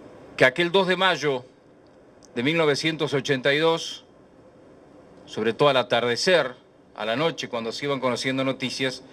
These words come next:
fue uno de los días más tristes de la historia que conocemos de nuestra ciudad.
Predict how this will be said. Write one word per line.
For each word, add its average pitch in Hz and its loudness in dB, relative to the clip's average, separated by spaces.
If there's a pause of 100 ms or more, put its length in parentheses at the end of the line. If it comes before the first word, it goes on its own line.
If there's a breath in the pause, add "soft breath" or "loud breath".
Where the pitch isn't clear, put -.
(680 loud breath)
fue 127 4
uno 135 2
de 123 0
los 117 -4
días 127 0
más 123 -4
tristes - -6 (1300)
de 107 -2
la 104 2
historia 107 0 (480)
que 110 -6
conocemos 110 -2
de 104 -8
nuestra 95 -10
ciudad. 82 -8